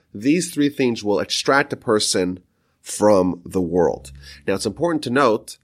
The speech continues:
that that particular formula, namely a person is extracted from the world, actually appears earlier in chapter two of this book. We studied it a couple years ago,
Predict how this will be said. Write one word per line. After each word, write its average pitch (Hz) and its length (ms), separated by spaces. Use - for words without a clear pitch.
that 95 180
that 147 300
particular 139 580
formula, 117 760
namely 117 420
a 87 80
person 143 340
is 107 200
extracted 139 840
from 131 200
the 120 80
world, 113 540
actually 165 380
appears 139 520
earlier 139 640
in 113 120
chapter 127 540
two 220 460
of 113 200
this 107 220
book. 147 280
We 120 80
studied 107 380
it 104 60
a 98 40
couple 95 280
years 90 240
ago, 190 360